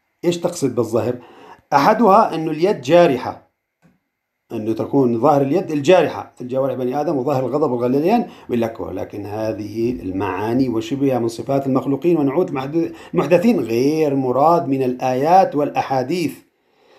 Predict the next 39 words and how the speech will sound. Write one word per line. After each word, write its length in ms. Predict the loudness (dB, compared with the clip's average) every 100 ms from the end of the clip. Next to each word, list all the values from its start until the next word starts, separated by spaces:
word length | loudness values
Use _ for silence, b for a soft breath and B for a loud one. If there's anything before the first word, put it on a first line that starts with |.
| b b b -2
أنه 200 | 0 2
لا 100 | 2
شك 240 | -2 -6
أن 100 | -2
من 220 | 0 0
قال 180 | 2 4
هذا، 380 | 6 4 4 0
أن 140 | -2
هذه 240 | -2 0 0
المعاني 380 | 0 0 0
الجوارح 600 | 0 0 2 4 4 2
والأعضاء، 600 | -4 -8 -8 -6 0 0 0
وطبعا 360 | -4 -2 0
مثل 260 | -2 -2 -2
المكان 460 | -4 -4 -4 -2
وز-، 240 | -2 -4 -6
والزمان 960 | -6 -6 -6 -6 -8 -8 -6 -2 0
و، 80 | 0
و 220 | -2 -2
إلى 300 | -2 -4 -6
آخره، 320 | -6 -6 -8 -8 b b b b b b -8
إن 140 | -4 -2
هذه 260 | 0 0
المعاني 520 | -2 -2 0 2 2
وشب-، 520 | 0 -4 -4 -4 -4 -2
وشب-، 420 | -4 -4 -4 -2
وشبهها 800 | -2 0 -2 0 -2 0 0 0
من 140 | -2
صفات 340 | -2 -2 -2
المخلوقين 380 | -2 -4 -4 -2
من 80 | 0
عهدة 180 | -2 -4
المحدثين 420 | -6 -4 -2 -2
غير 240 | 0 0 0
مراد 260 | 2 2
من، 300 | 2 -2 -2
من، 240 | -2 -2 -2
من 140 | -2
الله، 460 | -2 -2 -2 -4